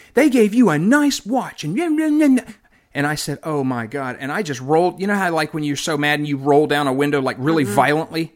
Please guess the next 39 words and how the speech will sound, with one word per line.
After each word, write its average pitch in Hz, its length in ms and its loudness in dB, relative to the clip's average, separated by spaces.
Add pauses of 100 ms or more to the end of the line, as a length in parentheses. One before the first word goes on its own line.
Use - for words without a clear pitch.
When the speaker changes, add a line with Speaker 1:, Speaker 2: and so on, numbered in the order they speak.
Speaker 2:
Mm-hmm. 190 340 -12 (420)
Speaker 1:
I 196 140 -2
rolled 170 380 -4
that 143 180 -6
window 147 240 -4
down 131 240 -6
as 117 160 -10
fast 160 320 -2
as 143 100 -8
I 143 120 -6
could. 147 240 -6
I 135 120 -8
ripped 135 460 -4
that 160 220 -2
watch 156 340 -2
off 135 220 -6
my 139 80 -8
wrist, 143 280 -6
and 139 120 -12
I 131 80 -8
threw 185 400 2
it 208 80 8
out 175 180 2
on 170 100 0
the 143 80 -2
street 165 420 -2
while 120 180 -4
the 113 60 -6
car 151 340 -2
was 117 160 -8
going. 113 440 -6
Speaker 2:
<laughs> 220 220 -14
Speaker 1:
Uh, 139 380 -2 (500)
and 147 300 -4
I, - 260 -12
I, 160 400 -4 (300)
and 143 100 -6
I 151 120 -2
said, 147 360 -4